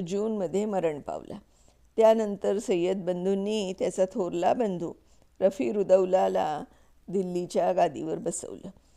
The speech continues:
हा बादशहा देखील सप्टेंबरमध्ये मरण पावला.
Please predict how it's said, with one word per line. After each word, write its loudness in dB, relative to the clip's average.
हा 0
बादशहा 4
देखील 0
सप्टेंबरमध्ये -4
मरण -2
पावला. -10